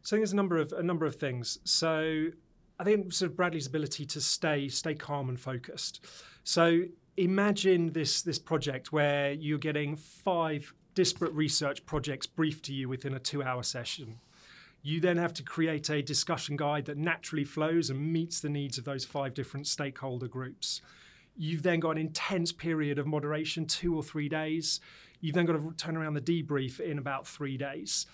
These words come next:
plus also then coordinating all the video co-, um, production. And you're then kicking off the next, next month's, um,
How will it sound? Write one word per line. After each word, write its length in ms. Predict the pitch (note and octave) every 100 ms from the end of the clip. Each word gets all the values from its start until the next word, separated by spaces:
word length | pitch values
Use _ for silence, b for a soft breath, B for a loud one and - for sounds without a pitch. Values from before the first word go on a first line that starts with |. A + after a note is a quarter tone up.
| b b
plus 460 | - G3+ G3 E3 -
also 260 | D3+ -
then 160 | D3 C3+
coordinating 680 | - C#3+ B2 C#3 C3 - C3+
all 80 | C3
the 60 |
video 300 | A#2+ C3 B2+
co-, 260 | B2 D3 D3 D#3+
um, 280 | C3+ B2+ B2+
production. 560 | C3+ C3 - E3+ E3 - B B B B B _ -
And 600 | G#3 G3+ D3 D#3 G3 - - _
you're 260 | F3+ E3 D#3+
then 160 | D#3
kicking 320 | D3+ D3 D#3+ D3
off 200 | B2+ -
the 80 |
next, 420 | D3+ D3+ D3+ - E3+
next 260 | F3+ -
month's, 500 | D#3 D3+ D#3 - - -
um, 420 | D3 C#3+ C#3 C#3